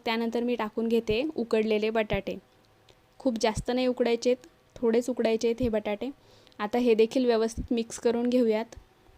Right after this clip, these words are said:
या बटाट्यांना देखील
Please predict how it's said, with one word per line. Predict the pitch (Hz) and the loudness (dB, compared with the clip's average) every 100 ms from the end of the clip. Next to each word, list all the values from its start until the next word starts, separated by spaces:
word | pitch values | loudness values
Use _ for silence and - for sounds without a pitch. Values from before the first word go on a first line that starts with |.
| _ _ _ _ _ _ _ _ _ _ _ - _ _ _ | _ _ _ _ _ _ _ _ _ _ _ -20 _ _ _
या | 220 | -2
बटाट्यांना | 214 220 220 226 233 240 | 0 2 0 0 0 0
देखील | 233 233 | -2 0